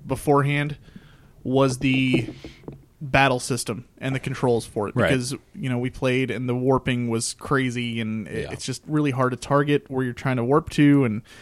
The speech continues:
Speaker 1: just wonky and it didn't feel right. When I played this, when I was walking around fighting just the little tiny dudes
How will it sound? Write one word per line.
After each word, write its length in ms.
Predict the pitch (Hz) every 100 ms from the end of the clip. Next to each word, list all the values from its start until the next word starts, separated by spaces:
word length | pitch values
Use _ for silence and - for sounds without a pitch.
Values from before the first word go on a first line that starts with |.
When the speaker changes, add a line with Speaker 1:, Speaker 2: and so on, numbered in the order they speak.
| - - _ -
Speaker 1:
just 160 | 165 147
wonky 500 | 143 139 135 135 127
and 140 | 120
it 140 | 117 82
didn't 180 | 131 127
feel 220 | 139 120
right. 240 | 110 95 - _ _ _ _ _ _ _ _ - _ _ _ _ _
When 260 | 151 147 147
I 480 | 147 143 143 139 123 _ _ _ -
played 300 | 175 180 143
this, 420 | 131 135 - - _ _ _ _ _ - - - -
when 180 | 147
I 40 | 175
was 160 | 175 - -
walking 380 | 170 170 226 214
around 200 | 147 147
fighting 300 | - 143 143
just 140 | 135 -
the 60 |
little 200 | 127 127
tiny 360 | - 131 139 131
dudes 420 | 139 151 160